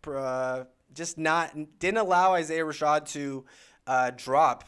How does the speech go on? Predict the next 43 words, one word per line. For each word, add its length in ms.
for 220
the 100
past 340
five 240
years. 240
You 80
know, 180
it's, 300
it's 160
unfortunate, 600
but 100
it 80
happens 380
in 100
life. 240
You 60
know, 120
we're 180
all 120
gonna, 400
we're 180
all 120
gonna 160
have 160
our 100
setbacks, 520
whether 260
it's 180
from 140
other 200
people 360
and 100
outside 360
forces 760
or 340
whether 300
it's 200
from, 760
you 80
know, 140
just 240
us 640
and, 560